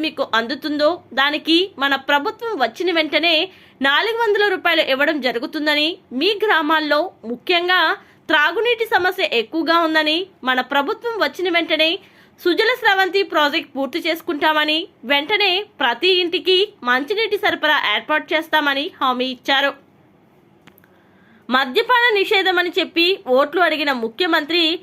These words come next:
నిషేధం చేయలేదు సరికదా, తనే సొంతంగా బినామీ పేర్లతో అధిక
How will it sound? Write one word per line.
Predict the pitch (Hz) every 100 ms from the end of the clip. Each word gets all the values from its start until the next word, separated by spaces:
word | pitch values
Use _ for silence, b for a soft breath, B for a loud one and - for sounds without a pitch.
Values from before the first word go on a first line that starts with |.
| B B -
నిషేధం | 285 330 440 453 480
చేయలేదు | 466 339 339 330 -
సరికదా, | 277 277 285 302 427 - -
తనే | 240 349 466
సొంతంగా | 381 320 330 359 349 339 359 B B _ 226
బినామీ | 285 370 403 466 403
పేర్లతో | 349 339 320 311 370 - - 208
అధిక | 269